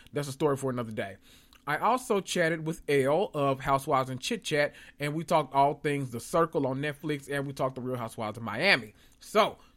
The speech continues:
two great episodes. I just want to get on here and, you know what, I want to do some rambling, okay? Some rambling, some ranting, some things is going on, okay?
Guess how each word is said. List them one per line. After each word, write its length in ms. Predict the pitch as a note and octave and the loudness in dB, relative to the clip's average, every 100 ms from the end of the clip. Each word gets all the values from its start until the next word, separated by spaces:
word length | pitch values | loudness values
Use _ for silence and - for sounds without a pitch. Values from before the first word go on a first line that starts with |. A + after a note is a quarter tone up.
| - | -6
two 160 | - G#3 | 0 4
great 180 | G3+ | 4
episodes. 600 | F#3 E3+ - E3+ E3+ E3 - _ - | 4 0 2 4 4 0 -8 _ -2
I 320 | F#3+ C4 E4+ G#3 | 2 2 0 -6
just 320 | E3 G3+ G3+ | 0 0 0
want 220 | E3+ F3+ | -4 -4
to 80 | F3+ | -2
get 100 | D#3 | 0
on 140 | D#3 D3 | 0 -2
here 260 | D#3 D#3 | -4 -4
and, 380 | C#3 C#3 C#3 C3+ - | -4 -4 -4 -6 -10
you 120 | G3 | -8
know 80 | A3 | -6
what, 140 | A3 A3 | -2 -2
I 20 | |
want 240 | A3 G3 | -4 -4
to 40 | G3+ | -6
do 80 | |
some 200 | - E3+ | -6 -4
rambling, 360 | F#3 F3 A#2+ A2 | -2 -2 -4 -6
okay? 300 | A2 C#3+ D3 - - | -6 -6 -6 -10 -18
Some 220 | - C3 | -6 -4
rambling, 420 | C3 E3 D#3+ E3 D#3 | -2 -2 -2 -4 -4
some 260 | C3 A2+ | -6 -4
ranting, 540 | C3+ D3 C#3 D#3+ D3+ C#3 - - - | -4 -4 -4 -4 -6 -8 -16 -20 -20
some 200 | - A3+ | -6 -4
things 420 | G3+ D4+ D4 C#4 A#3 | 0 0 2 0 0
is 100 | F#3+ | 2
going 260 | G#3 G3+ | 4 4
on, 220 | F3+ C3 | 2 0
okay? 320 | B2 C3+ C3+ | -4 -4 -4